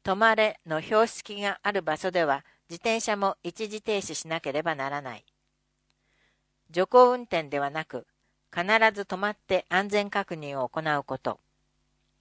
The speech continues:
四、自転車走行中のスマートフォンなどを操作する、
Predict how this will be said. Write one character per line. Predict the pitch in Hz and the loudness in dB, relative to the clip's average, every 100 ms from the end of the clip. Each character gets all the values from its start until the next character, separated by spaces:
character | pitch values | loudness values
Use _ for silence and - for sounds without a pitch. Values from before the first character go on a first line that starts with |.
| _ _ _ _ _ _ | _ _ _ _ _ _
四、 | 190 185 131 - _ _ _ _ _ _ _ | 2 2 2 -10 _ _ _ _ _ _ _
自 | 175 | -6
転 | 180 226 | 0 0
車 | 233 226 | 2 0
走 | - 214 | 4 4
行 | - 220 | 6 4
中 | 214 214 202 | 4 2 2
の | 196 190 | 2 0
ス | - 196 | -2 -2
マ | 220 226 | 2 4
ー | |
ト | 240 | 4
フ | 220 | 0
ォ | 190 | 0
ン | 180 | 0
な | 185 | 2
ど | 170 139 | 4 4
を | 131 | 2
操 | - 226 | 2 2
作 | - 147 | 2 -4
す | - | -4
る、 | 147 135 | -4 -4